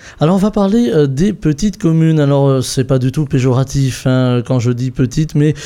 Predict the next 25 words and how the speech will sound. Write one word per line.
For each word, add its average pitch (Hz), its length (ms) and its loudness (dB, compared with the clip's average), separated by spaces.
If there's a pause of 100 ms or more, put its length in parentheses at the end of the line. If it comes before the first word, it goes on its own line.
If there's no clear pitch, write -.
(220)
euh, 143 120 4
des 143 160 0
communes 165 340 2
de 151 60 2
moyenne 156 340 2
importance, 151 720 0
euh, 143 40 2
on 139 240 2
en 143 100 0
parle 147 320 2
peu 190 260 2
dans 160 140 0
l'actualité. 127 560 -2
Aujourd'hui 131 260 0
on 135 80 0
parle 120 140 0
beaucoup 120 300 -2
des 120 120 0
villes, 147 260 0
euh, 117 340 0
en 117 120 -4
termes 127 200 0
d'aménagement 123 480 0
du 123 120 -4
territoire. 127 460 0